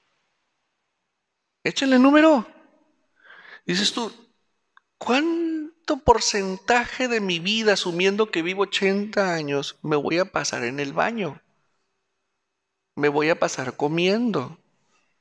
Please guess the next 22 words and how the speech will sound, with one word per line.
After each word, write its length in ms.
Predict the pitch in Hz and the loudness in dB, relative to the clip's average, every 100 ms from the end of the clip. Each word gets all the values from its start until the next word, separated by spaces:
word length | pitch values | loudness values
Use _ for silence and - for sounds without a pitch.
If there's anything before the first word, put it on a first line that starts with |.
| _ _ _ _ _ _ _ _ _ _ _ _ | _ _ _ _ _ _ _ _ _ _ _ _
Durmiendo 880 | - 156 165 175 196 233 233 226 226 | -8 -2 0 2 4 2 4 4 4
es 180 | - 170 | 2 2
el 100 | 202 | 2
treinta 320 | 202 185 165 160 | 2 0 0 -4
y 80 | |
tres 320 | 151 175 180 - | 0 -2 -2 -4
punto 340 | 185 175 185 | -4 -2 -4
treinta 300 | 175 160 147 | -2 0 0
y 40 | |
tres 220 | 143 160 160 | 2 0 0
por 200 | 175 165 | -2 -2
ciento 460 | - 160 170 - | -2 -4 -4 -4
de 120 | 160 | -4
tu 180 | 151 143 | -4 -4
vida, 460 | 143 147 165 175 - | -4 -4 -4 -4 -6
durmiendo, 1000 | - 147 147 143 147 151 139 151 165 180 - | -2 -2 -2 -6 -6 -6 -6 -6 -8 -8 -6
asumiendo 560 | 147 - 143 139 156 | -4 -2 -2 -2 -2
que 120 | 151 | -4
dormimos 440 | 151 147 131 131 147 | -4 -6 -6 -6 -8
ocho 260 | 120 - | -8 -8
horas 200 | 147 - | -8 -10
diarias. 540 | - - - - - | -10 -14 -12 -12 -14